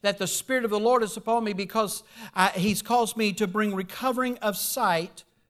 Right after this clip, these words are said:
to the blind. Now, I'm sure that this refers primarily to the physical. I'm, I'm sure that that's what it means. But, but he was also speaking to many people who were bound by the law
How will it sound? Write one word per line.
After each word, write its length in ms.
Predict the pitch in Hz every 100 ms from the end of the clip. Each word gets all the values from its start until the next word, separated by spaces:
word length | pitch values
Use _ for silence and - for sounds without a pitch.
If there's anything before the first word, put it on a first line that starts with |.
| _
to 160 | - 180
the 100 | 170
blind. 460 | 175 190 170 139 131 _ _ _ _ _ - -
Now, 140 | 147
I'm 100 | 196
sure 260 | 185 208 214
that 180 | 208 214
this 280 | 208 -
refers 500 | 196 180 190 190 180 - _
primarily 720 | - 190 190 190 185 190 196 - _
to 100 | -
the 120 | 214 165
physical. 640 | - 202 170 180 196 226
I'm, 240 | 180 180 180 -
I'm 140 | 180
sure 260 | 170 - 202
that 140 | 175
that's 240 | 185 180 -
what 120 | 170
it 60 |
means. 360 | 170 160 180 - - - _ - -
But, 280 | 185 196 - _ _ _ _
but 260 | 190 190 196
he 140 | 175
was 220 | 254 220 -
also 460 | 214 254 294 233
speaking 500 | 185 - 226 226 233
to 80 | 233
many 240 | 226 233
people 360 | 233 247 254 233
who 120 | 233
were 120 | 226
bound 360 | 185 185 202 240
by 160 | 247 247
the 80 |
law 360 | 254 269 285 170